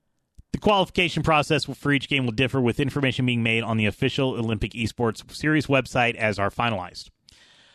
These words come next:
Uh, so the Gran Turismo seven qualification will take place on a bespoke Olympic Esports Series track, which will be available in the game from April thirteenth on and will involve players trying to set their best time in an online time trial.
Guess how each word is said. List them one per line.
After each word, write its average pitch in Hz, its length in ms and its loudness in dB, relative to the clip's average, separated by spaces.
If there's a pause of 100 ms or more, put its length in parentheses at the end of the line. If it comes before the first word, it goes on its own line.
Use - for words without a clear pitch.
(140)
Uh, 135 300 4
so 147 400 2
the 131 100 -4
Gran 170 300 0
Turismo 202 420 2
seven 170 300 2
qualification 156 520 0
will 139 80 0
take 151 200 -2
place 147 220 0
on 131 120 2
a 117 60 2
bespoke 180 540 0
Olympic 151 400 0
Esports 170 360 -2
Series 226 240 0
track, 175 240 0
which 147 140 -2
will 143 80 -2
be 143 120 2
available 165 320 0
in 151 120 -2
the 147 80 -2
game 131 200 -2
from 131 180 -4
April 123 260 -2
thirteenth 123 440 -4
on 190 300 2 (340)
and 143 140 0
will 147 120 2
involve 147 360 4
players 147 320 2
trying 135 240 0
to 127 60 -4
set - 240 -2
their 113 100 2
best 151 240 0
time 123 260 0
in 113 120 -2
an 104 80 0
online 98 420 2
time 120 240 0
trial. 87 320 -2